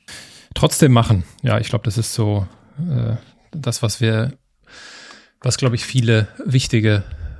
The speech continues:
Momente im Leben immer vereint. Das, da hat man etwas einfach trotzdem gemacht. Gibt's, gab's irgendwie ein, äh, bis zu dem Zeitpunkt jetzt, ja? Also wir sind quasi so kurz vor der Schwelle, äh, in die N-F-T-Welt,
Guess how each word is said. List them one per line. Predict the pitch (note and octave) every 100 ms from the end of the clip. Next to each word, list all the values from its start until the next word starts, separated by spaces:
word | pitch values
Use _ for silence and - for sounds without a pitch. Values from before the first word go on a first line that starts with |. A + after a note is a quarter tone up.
| -
Momente | C3+ A2 A2+ A2+ A2
im | A2 A#2
Leben | G#2+ A2 G#2+ A2+
immer | A2+
vereint. | G#2+ B2+ A2 G#2+ - - - _
Das, | - A#2 - -
da | G#2+
hat | A#2+
man | A2+ G#2+
etwas | A2+ A2+ -
einfach | A#2+ B2 -
trotzdem | - - A#2 G2+ F#2 _ -
gemacht. | A2 G#2+ F2 - - - -
Gibt's, | D#3 - D#3+
gab's | D#3 -
irgendwie | F3+ E3 E3
ein, | D3+ C#3+ C#3+
äh, | C#3 B2+ B2 A#2
bis | C3
zu | -
dem | E3+ E3+
Zeitpunkt | C3+ B2+ B2 G#2+
jetzt, | F#2 - - A2+
ja? | D3+ G3+
Also | C#3 B2
wir | A#2
sind | C#3 -
quasi | C#3+ C3 A#2+
so | B2
kurz | - E3+ E3+
vor | - C#3
der | B2+
Schwelle, | - B2+ C3+ C#3+ C#3 - - - G#3
äh, | C3+ A#2+ A#2+ E3 - - - _ _ _
in | - C#3+
die | C#3 C3+
N-F-T-Welt, | B2+ A2+ - C3 A2+ G#2+ D3+